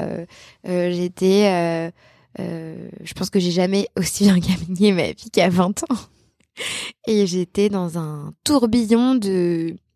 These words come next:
tout est facile. Je passe la classe libre, qui est une bourse au cours Florent de... qui est gratuite. Il y a mille deux cents candidats, dix-huit prix, je l'ai.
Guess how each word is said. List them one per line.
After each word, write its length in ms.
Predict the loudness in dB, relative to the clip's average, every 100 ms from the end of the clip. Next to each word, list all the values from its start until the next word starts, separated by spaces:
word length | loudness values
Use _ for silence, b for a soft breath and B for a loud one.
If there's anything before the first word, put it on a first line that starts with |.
| _ _
tout 200 | -2 2
est 60 | 2
facile. 400 | 0 -4 -6 -8 -14 B B B B
Je 160 | -2 2
passe 240 | 2 2
la 140 | 0 2
classe 340 | 2 2 2
libre, 460 | 0 -2 -2 -4 -6
qui 220 | -6 -6
est 100 | -6
une 160 | -8
bourse 300 | -10 -8 -10
au 20 | -10
cours 180 | -10
Florent 360 | -6 -4 -2 -4
de... 280 | -6 -8 -8 -12 -18 _ _
qui 100 | -14
est 40 | -10
gratuite. 600 | -8 -8 -8 -6 -6 -2
Il 80 | 0
y 40 |
a 60 | 2
mille 200 | 2 2
deux 100 | 0
cents 180 | -2
candidats, 540 | 0 0 0 0 2 2
dix-huit 320 | 0 -6 -8
prix, 320 | -8 -4 -2
je 120 | 0
l'ai. 440 | 0 4 4 4